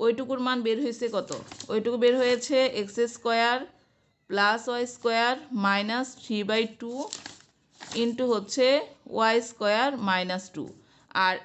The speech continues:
এইটুকুর মান বের হয়েছে মাইনাস টু, মাইনাসে মাইনাসে প্লাস এক্স স্কয়ার প্লাস ওয়াই স্কয়ার মাইনাস থ্রি বাই টু into হচ্ছে কত এখানে এক্স স্কয়ার। দেখো। তো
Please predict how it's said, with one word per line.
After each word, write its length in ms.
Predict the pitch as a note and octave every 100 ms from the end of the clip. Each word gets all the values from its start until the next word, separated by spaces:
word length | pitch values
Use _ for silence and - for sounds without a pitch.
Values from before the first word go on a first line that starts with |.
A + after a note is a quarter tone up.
| A3
এইটুকুর 400 | B3+ B3+ C4+ C#4 C4
মান 100 | C4 A#3+
বের 120 | A#3
হয়েছে 240 | B3 A#3+ C4+ B3 G#3+
মাইনাস 340 | G3+ G#3+ B3+ -
টু, 60 | C4+ B3
মাইনাসে 300 | G#3+ A3 A3+
মাইনাসে 280 | A#3 A#3+ B3 A#3 G#3+
প্লাস 360 | G3 F#3+ A3+ B3+ - G#3+
এক্স 140 | G#3 A#3+ A#3+
স্কয়ার 360 | - A3+ A3 A#3 A#3+ A#3+
প্লাস 320 | F#3+ F#3+ A3+ -
ওয়াই 140 | A3+ A#3 -
স্কয়ার 380 | A#3 A#3 A#3+ C4 - _ _ _ - G3
মাইনাস 360 | G3 G3 A3 A#3+ -
থ্রি 120 | G#3+ G3+
বাই 120 | G#3 G#3+ A3+
টু 100 | A#3+ C#4 - G#3+
into 200 | G3+ G#3+ G3+
হচ্ছে 220 | F3 F#3+ F3+
কত 140 | D#3 D#3+ D#3+
এখানে 240 | F#3 A#3 G4 - - D#3
এক্স 140 | D3+ - -
স্কয়ার। 280 | - D2+ - - _ _ F3+
দেখো। 240 | D#3 D3+ - - _ _ _ _ _ _ _ _ _ _ _ _ _ _ _ _ _ _ _ _ _ _ _ _ _ _ _ _ _ _ _ _ _ _ _ _ - _ _ _ _
তো 60 | _